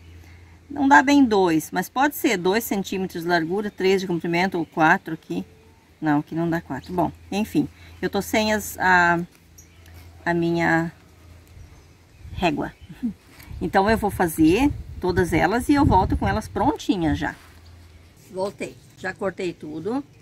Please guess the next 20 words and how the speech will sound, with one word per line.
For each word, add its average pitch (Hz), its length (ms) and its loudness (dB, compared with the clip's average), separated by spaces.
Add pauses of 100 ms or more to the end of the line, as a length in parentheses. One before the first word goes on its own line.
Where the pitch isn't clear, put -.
(340)
Vou 160 100 -18
colocar 180 340 -10
aqui 196 180 -14
debaixo 175 600 -2
pro 185 180 -12
vento, 170 360 -10
porque 190 200 -12
o 170 40 -10
vento 160 240 -10
tá 170 120 -12
sabotando 180 580 -10
o - 20 -10
meu 160 120 -12
trabalho 175 520 -10
hoje. 262 360 -6 (560)
<laughs> - 460 -20
Gente, 214 280 -10
eu 202 60 -10
tenho 202 240 -4
um, 214 280 -6